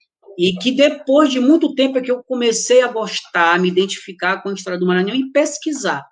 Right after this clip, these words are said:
né? Na verdade, nessa pesquisa eu me encontrei, né? Eu, eu meio que superei esse trauma da juventude de não ter tido história do Maranhão. Agora eu vou pesquisar e vou saber por que que não acontece. Então, de modo geral, a gente vai encontrar essas duas situações, né?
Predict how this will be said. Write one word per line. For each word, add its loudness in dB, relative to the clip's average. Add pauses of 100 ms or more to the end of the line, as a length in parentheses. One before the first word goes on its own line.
(340)
né? -4
Na -2
verdade, -2
nessa -6
pesquisa -8
eu -2
me -4
encontrei, -2 (480)
né? -6 (360)
Eu, -2
eu 4
meio 4
que -4
superei 4
esse -2
trauma 0 (560)
da -2
juventude -2
de -8
não -2
ter -4
tido -6
história -4
do -2
Maranhão. 0 (480)
Agora -2
eu -2
vou -2
pesquisar -6
e -6
vou -2
saber -6
por -20
que -10
que -16
não -6
acontece. -12 (440)
Então, 0
de 0
modo 2
geral, 2
a -2
gente -6
vai -4
encontrar -6
essas -6
duas 0
situações, -4
né? -8